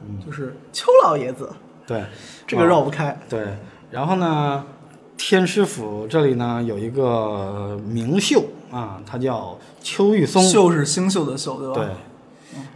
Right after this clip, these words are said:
Speaker 1: 啊，他，他现在九十来岁了啊，九十来岁了，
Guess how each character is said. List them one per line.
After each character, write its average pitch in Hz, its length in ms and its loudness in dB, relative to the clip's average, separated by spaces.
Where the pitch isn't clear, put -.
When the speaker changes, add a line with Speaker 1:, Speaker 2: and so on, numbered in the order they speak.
Speaker 1:
啊， 95 420 -6
他， 131 260 -2
他 143 120 -6
现 143 200 -2
在 131 320 0
九 101 240 -8
十 123 100 -8
来 131 180 -2
岁 131 160 -2
了 117 100 -2
啊， 104 480 -10
九 - 220 -12
十 131 80 -8
来 120 160 -4
岁 131 120 0
了， 123 220 -2